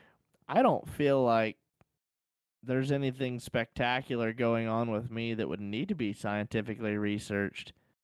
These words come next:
especially if I've got shit that's usable. What do you need it for? Like, what are we, what are we checking out?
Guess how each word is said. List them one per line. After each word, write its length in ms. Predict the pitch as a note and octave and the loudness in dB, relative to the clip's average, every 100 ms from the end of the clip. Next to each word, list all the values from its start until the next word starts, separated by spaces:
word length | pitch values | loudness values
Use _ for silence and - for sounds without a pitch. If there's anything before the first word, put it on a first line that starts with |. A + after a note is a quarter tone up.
| _ - | _ 0
especially 640 | D3+ - B3+ C#4 A3+ D3+ | 0 4 2 4 2 2
if 140 | C3 | 4
I've 200 | C#3 C#3 | 2 0
got 260 | C#3+ C3 - | 0 -2 -4
shit 340 | - D3 C3+ | -8 -8 -8
that's 560 | A#2+ - - - - - _ _ _ _ _ _ _ _ _ _ | -10 -12 -16 -18 -18 -20 _ _ _ _ _ _ _ _ _ _
usable. 720 | B2 B2+ C3+ D#3+ G3 C4+ D#4 D4 | -4 2 4 4 4 4 2 -2
What 260 | - D3+ | 2 4
do 60 | E3+ | 4
you 220 | E3+ A#3 | 4 4
need 220 | C#3 A#2 | 4 0
it 120 | G2 - | -2 -6
for? 280 | F2 D2+ | -4 -2
Like, 160 | F#2+ G#2+ | -2 0
what 140 | A#2+ B2 | 2 4
are 40 | |
we, 220 | B2 A#2+ | 2 2
what 160 | F#2 C#3 | 2 2
are 40 | |
we 100 | C#3 | 2
checking 400 | B2 C#3 B2 A2 | 2 -2 -2 -2
out? 320 | G#2+ G2 - | -2 -2 -4